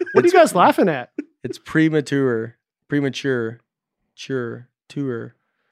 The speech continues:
Speaker 1: Hmm.
Speaker 2: Hmm.
Speaker 1: I'm sorry I don't have perfect dialect like some people here.
Speaker 2: Yeah, I do great.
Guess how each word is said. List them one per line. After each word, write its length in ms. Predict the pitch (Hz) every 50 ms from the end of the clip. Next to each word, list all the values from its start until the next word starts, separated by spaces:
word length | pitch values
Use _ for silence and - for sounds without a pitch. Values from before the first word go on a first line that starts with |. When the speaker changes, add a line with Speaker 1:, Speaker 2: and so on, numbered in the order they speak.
| _ _ _ _ _ _ _ _ _ -
Speaker 1:
Hmm. 280 | 170 175 160 143 131
Speaker 2:
Hmm. 260 | 98 - - 156 143 117 107 - - _ _ _ _ _ _ _ - _ _ _ _ _ _ _ _ _
Speaker 1:
I'm 60 | 151 -
sorry 240 | - - 190 208
I 40 | 208
don't 120 | 202 196 175
have 180 | 180 170 _ _
perfect 340 | - 190 175 - 156 -
dialect 520 | 151 147 139 143 135 127 120 113 - _ _ _ - - - - - _ _ -
like 200 | 143 131 127 -
some 160 | - 151 147
people 240 | 135 143 123 110 120
here. 520 | 113 131 143 165 180 - 440 403 359 349 277
Speaker 2:
Yeah, 140 | 247 123 127
I 40 | 123
do 220 | 120 131 131 123
great. 340 | 117 120 127 139 143 143 -